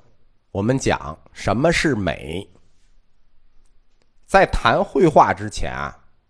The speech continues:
一般我们都会谈一个老掉牙的问题：到底什么是美？从古典主义的立场出发，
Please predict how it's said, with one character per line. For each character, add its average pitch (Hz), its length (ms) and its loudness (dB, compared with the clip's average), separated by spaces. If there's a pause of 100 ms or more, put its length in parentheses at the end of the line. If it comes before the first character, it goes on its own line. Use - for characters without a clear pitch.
(260)
一 180 160 0
般 202 240 6
我 131 180 2
们 90 200 -2
都 147 160 0
会 120 160 0
谈 101 280 -2
一 117 80 -4
个 104 240 -2
老 82 280 0
掉 113 200 0
牙 90 220 -2
的 117 80 -4
问 95 180 -10
题： - 240 -18 (1200)
到 160 180 2
底 104 180 -8
什 104 200 -6
么 202 120 0
是 151 140 -4
美？ 82 420 -8 (2250)
从 208 240 -4
古 190 240 -2
典 160 260 4
主 120 160 -2
义 117 120 -4
的 120 100 2
立 123 140 -2
场 90 200 -2
出 107 160 -10
发， 90 320 0